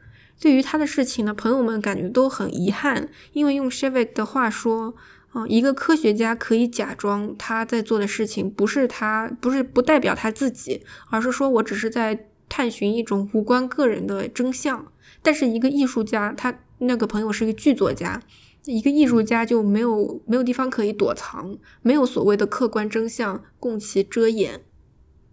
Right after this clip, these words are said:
那从刚才讲的关于 A 星的一些事情，大家都可以想象得到，就是 A 星他肯定在勒古恩的笔下是一个并不完美的乌托邦，也就是一个模棱两可的乌托邦。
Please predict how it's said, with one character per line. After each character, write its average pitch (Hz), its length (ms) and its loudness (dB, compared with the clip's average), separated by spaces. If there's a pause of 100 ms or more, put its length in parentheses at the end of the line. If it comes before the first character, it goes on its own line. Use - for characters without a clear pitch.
(200)
那 269 80 -2
从 240 560 -4
刚 269 240 -4
才 226 400 -8 (220)
讲 202 300 -6
的 208 160 -4
关 226 280 -4
于 220 140 -2
A 247 180 0
星 262 240 -4
的 247 120 2
一 202 80 0
些 220 160 -4
事 240 200 -2
情， 208 300 -6
大 226 160 -2
家 247 180 -2
都 254 220 -2
可 254 160 -8
以 220 420 -8 (140)
想 196 240 -8
象 226 140 -6
得 226 100 -4
到， 214 320 0 (340)
就 240 120 -6
是 233 140 -4
A 262 180 2
星 254 420 -4
他 247 240 -6
肯 233 260 -6
定 254 160 -2
在 247 140 -2
勒 247 160 2
古 214 140 0
恩 220 100 0
的 247 60 -2
笔 226 200 -4
下 220 240 -6
是 214 280 -8
一 226 160 -6
个 226 340 -4
并 254 240 -2
不 233 160 -2
完 208 180 -4
美 247 200 0
的 - 120 -4
乌 208 140 -2
托 208 180 -4
邦， 220 360 -2 (160)
也 220 120 -2
就 226 140 -2
是 226 140 -4
一 220 80 -2
个 226 80 -2
模 214 160 -2
棱 240 100 0
两 226 180 -4
可 233 140 -4
的 - 80 -4
乌 202 160 -2
托 208 160 -2
邦。 214 360 -2